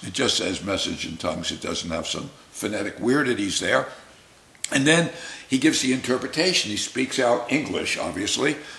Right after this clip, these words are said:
and he's ministering, he's prophesying a scripture that God had given to me a couple of months earlier. And I'm like, "Whoa."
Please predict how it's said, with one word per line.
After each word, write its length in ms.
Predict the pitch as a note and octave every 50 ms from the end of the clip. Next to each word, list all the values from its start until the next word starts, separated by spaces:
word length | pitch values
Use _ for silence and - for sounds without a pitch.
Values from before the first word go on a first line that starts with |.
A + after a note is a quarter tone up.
| - - -
and 320 | - D#3 D#3 D3+ C#3+ - - - - - - -
he's 380 | - D#3 D#3 D3 - - - - - - - - - - -
ministering, 800 | G#2 A#2 B2+ C3+ E3 F3+ G3+ G3 - - - - D3 C#3 C3 C#3 -
he's 260 | C#3+ D3+ D3+ - -
prophesying 840 | - - - - D#3+ E3 D#3+ E3 D#3+ - - E3+ D3+ D3 C#3+ C3+ B2 - - - - - - - - -
a 160 | C3 B2 A#2+
scripture 680 | A2+ - - - C3 C#3 E3 E3 - - B2+ A#2 A2 - - -
that 160 | - A#2+ B2 F2+
God 220 | B2 A#2+ A#2+ A#2+
had 160 | A2+ F#2+ F2
given 240 | E2+ A#2 G#2 A2 A2
to 60 | G#2+
me 280 | G2 G#2 G#2+ F#2+ F2+ E2 - - - -
a 20 | -
couple 240 | - G#2 - -
of 60 | F#2+ F2
months 240 | F2+ F2 E2 -
earlier. 340 | - D#2+ D#2+ D2+ D#2 E2 - - - - - - - - - - - - E3 E3+ F3 - - - - - - - - - - - - - - - - - - - - - - - - - - - - -
And 80 | G2+ G#2+
I'm 100 | G2+ F#2+
like, 180 | F#2+ F2+ E2+
"Whoa." 640 | - - - D3+ D#3 D#3 D3+ B2+ A#2 - - -